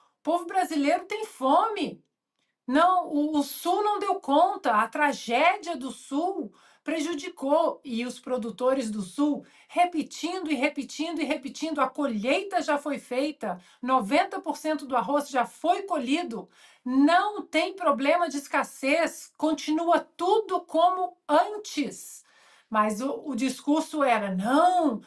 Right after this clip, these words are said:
a urgência do arroz, do arroz." E agora o discurso é: "A gente não precisa desse arroz." Mas o que mudou? O que mudou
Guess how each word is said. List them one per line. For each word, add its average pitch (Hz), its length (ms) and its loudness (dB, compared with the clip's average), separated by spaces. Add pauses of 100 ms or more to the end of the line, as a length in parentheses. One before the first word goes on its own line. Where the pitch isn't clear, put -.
(160)
a 247 120 2
urgência 277 840 0
do 269 140 -2
arroz, 269 500 2
do 254 140 -4
arroz." 294 420 2 (640)
E 277 80 -2
agora 302 640 2 (180)
o 294 120 -2
discurso 302 680 -4
é: 269 300 0 (540)
"A 262 100 2
gente 311 300 -4
não 349 160 4
precisa 311 520 0
desse 285 300 0
arroz." 240 720 -2 (400)
Mas 381 180 -2
o 381 80 2
que 403 160 -4
mudou? 359 580 4 (600)
O 277 80 -8
que 415 160 -2
mudou 403 520 2